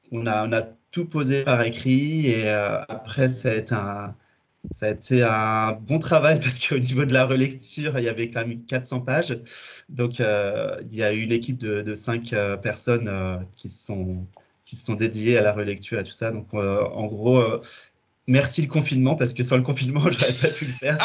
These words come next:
Ça a pris, <laughs> ça a pris deux ans de travail, euh, euh, ouais, presque quotidien, quoi, pour a-, arriver à ce, à ce bouquin qui, qui, pour moi, est une bonne synthèse de, du questionnement actuel, euh,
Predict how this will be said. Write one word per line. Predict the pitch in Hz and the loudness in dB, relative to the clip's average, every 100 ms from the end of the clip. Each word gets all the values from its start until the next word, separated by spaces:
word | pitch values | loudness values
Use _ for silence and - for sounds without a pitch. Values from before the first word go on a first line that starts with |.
| 247 - | 0 0
Ça | 156 | 2
a | 139 | 4
pris, | 131 - 190 135 - 185 - - - 453 - | 2 -4 -4 -4 -6 -12 -14 -16 0 2 6
<laughs> | 466 - - - - | 4 4 -14 -14 -14
ça | - 156 | 2 2
a | |
pris | 160 180 | 2 -4
deux | 139 170 160 | -2 -2 0
ans | 170 180 | -2 -2
de | 156 | -6
travail, | 139 - 135 143 151 135 | -8 -6 -6 -4 -4 -2
euh, | 117 113 110 110 110 104 95 98 92 - - | -2 -2 -6 -8 -8 -8 -10 -10 -12 -14 -10
euh, | 113 107 110 101 90 - _ _ | -10 -8 -8 -8 -10 -14 _ _
ouais, | 123 117 | -6 -4
presque | 117 123 120 127 | -2 -4 -2 -2
quotidien, | 127 127 127 120 | -2 -4 -2 -2
quoi, | 123 104 - _ _ _ _ _ | -2 -10 -14 _ _ _ _ _
pour | 113 104 | -6 -4
a-, | 101 107 | -4 -4
arriver | 104 107 107 | -6 -6 -6
à | 107 | -6
ce, | - 95 95 95 - _ - | -6 -6 -6 -8 -14 _ -18
à | 107 107 | -14 -14
ce | - | -8
bouquin | 113 107 101 135 | -8 -8 0 2
qui, | 135 - 123 117 - | 2 -4 -10 -10 -14
qui, | - 127 | -2 -2
pour | 127 120 120 | 0 -2 0
moi, | 143 143 | 4 4
est | 127 - | 2 -2
une | 117 101 | -6 -2
bonne | 120 127 | -2 -2
synthèse | 139 120 131 131 151 110 101 _ _ _ _ - | -2 -2 2 2 2 -4 -10 _ _ _ _ -18
de, | 107 110 110 107 104 | -6 -4 -2 0 -2
du | 101 - | -6 -4
questionnement | 123 123 120 113 | -4 -2 -2 0
actuel, | 107 - 120 120 | -4 -4 -2 -2
euh, | 98 95 92 | -2 -4 -6